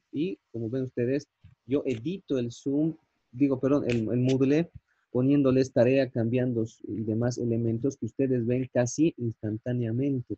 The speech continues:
pues, ¿no? Entonces, como ven, el Moodle es operativo funcionalmente, ¿no? Entonces, aquí solo tengo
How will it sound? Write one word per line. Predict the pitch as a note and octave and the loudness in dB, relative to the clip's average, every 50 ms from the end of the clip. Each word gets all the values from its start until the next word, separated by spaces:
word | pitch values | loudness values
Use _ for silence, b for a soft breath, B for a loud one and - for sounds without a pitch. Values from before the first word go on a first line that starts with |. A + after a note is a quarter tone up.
| _ _ | _ _
pues, | G2+ F#2+ G2+ | -14 -12 -8
¿no? | G#2+ A#2 C#3 A#3 A#3 _ _ _ _ _ A#3 A#3 - A#3 A3+ | -6 -6 -6 -6 -8 _ _ _ _ _ -18 -16 -16 -12 -10
Entonces, | G#2 G#2 G2+ - B2+ C3 C3 B2 D#3+ E3 E3+ E3+ - - - - | -8 -8 -4 -2 -2 -2 2 4 4 4 4 2 -4 -10 -12 -8
como | - A2+ A2 A2+ | -4 -2 0 0
ven, | B2+ C#3 D3+ A2 | 2 2 0 0
el | A2+ A#2 | 0 0
Moodle | A#2+ B2+ C3 B2+ C3 D3 D#3 - | 0 0 0 0 0 -2 -2 -2
es | - A#2 A#2 - - | -4 -6 -8 -8 -8
operativo | A#2 A2+ - - A2+ G#2 G#2+ - - B2+ B2 A#2+ A#2+ - | -10 -8 -6 -4 -4 -4 -4 -4 -4 -4 -4 -4 -6 -6
funcionalmente, | - G#2+ G#2+ G#2+ A2 - - G#2+ G2 G#2+ A2+ A2+ A#2 - - - A#2 A#2 A#2 A2+ A2 G#2+ G2 - G2 | -8 -6 -6 -6 -6 -8 -8 -6 -4 -4 -2 -2 -4 -4 -6 -6 -4 -2 -2 -2 -2 -4 -6 -8 -8
¿no? | G2 A2+ B2+ | -8 -6 -6
Entonces, | C#3+ - A#2+ A#2 - A#2 | -8 -8 -10 -10 -8 -8
aquí | A#2 C#3 | -8 -6
solo | C3 C#3+ C#3 C3+ B2+ | -4 -4 -4 -4 -4
tengo | - C3+ B2+ B2 B2 C#3 D3+ - | -4 -4 -4 -4 -2 -4 -6 -8